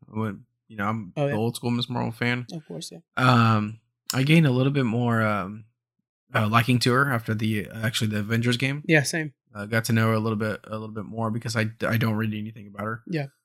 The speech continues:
Speaker 1: Um, I, I, I wonder though, cinematically, how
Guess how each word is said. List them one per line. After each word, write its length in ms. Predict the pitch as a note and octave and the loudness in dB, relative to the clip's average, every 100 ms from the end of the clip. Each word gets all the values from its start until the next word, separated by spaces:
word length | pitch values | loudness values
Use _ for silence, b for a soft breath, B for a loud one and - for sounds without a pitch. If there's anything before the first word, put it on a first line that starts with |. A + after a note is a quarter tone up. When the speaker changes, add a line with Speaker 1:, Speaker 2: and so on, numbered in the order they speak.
| _ - | _ -2
Speaker 1:
Um, 560 | B2 A#2+ A#2+ A#2 A2+ - _ _ _ _ _ _ _ _ _ _ _ _ _ _ _ - | 2 4 2 0 -6 -14 _ _ _ _ _ _ _ _ _ _ _ _ _ _ _ 4
I, 760 | D#3 D#3+ D#3+ - D#3 F3 D#3+ G2+ | 8 8 8 6 6 6 6 8
I, 100 | F3 | 10
I 20 | D3 | 10
wonder 500 | D#3 F3+ A3 A#3 A#3 | 6 6 8 8 8
though, 480 | F3+ D3 D#3 D#3+ D3+ | 8 8 8 8 8
cinematically, 1500 | C#3+ - C#3+ C3+ A#2+ A#2 B2 C3 C3 B2 - A2+ A2+ A2+ A2 | 4 2 4 6 6 6 6 6 6 2 -6 0 4 6 8
how 800 | A2+ G#2+ A#2 A2+ A2+ A2+ A2 G#2+ | 6 8 8 8 6 4 0 -4